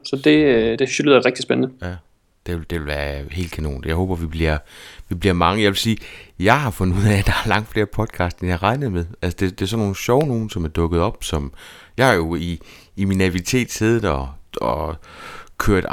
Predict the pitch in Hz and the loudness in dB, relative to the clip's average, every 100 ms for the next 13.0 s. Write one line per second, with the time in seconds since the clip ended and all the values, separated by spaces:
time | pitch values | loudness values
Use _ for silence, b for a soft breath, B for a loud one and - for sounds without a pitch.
0 | 110 127 - 101 92 95 113 117 85 - | 0 0 -4 -6 -6 -2 -2 -2 -4 -4
1 | 87 85 65 62 60 - 82 - 90 95 | -2 -2 -4 -8 -10 -10 -6 -6 -4 -2
2 | 92 95 95 87 85 - 69 92 - - | 0 -2 -2 -4 -4 -8 -6 -8 -6 -6
3 | 78 82 - 69 67 65 64 65 65 - | -6 -8 -10 -8 -8 -8 -8 -8 -10 -10
4 | - - - - - 80 113 - 87 92 | -10 -8 -10 -8 -6 -4 -4 -2 -4 -4
5 | - 71 71 69 - - 73 69 69 80 | -6 -6 -6 -10 -12 -12 -10 -10 -8 -4
6 | 92 98 - - 71 73 73 - - 104 | -4 -4 -10 -8 -8 -6 -8 -12 -8 -6
7 | 113 - 90 101 98 101 - 92 - 82 | -6 -6 -6 -4 -4 -4 -4 -6 -6 -10
8 | - 92 85 69 65 - b b b b | -8 -6 -6 -6 -8 -12 b b b b
9 | b b - 87 - - 82 82 - 87 | b b -8 -6 -6 -8 -8 -10 -12 -12
10 | 90 - - 87 - - - - 165 139 | -12 -12 -12 -14 -14 -16 2 6 8 8
11 | 131 165 151 123 - 131 135 127 123 120 | 8 4 4 -2 -2 0 2 2 -4 2
12 | 135 135 135 110 131 131 143 143 120 | 4 4 4 4 6 6 8 8 6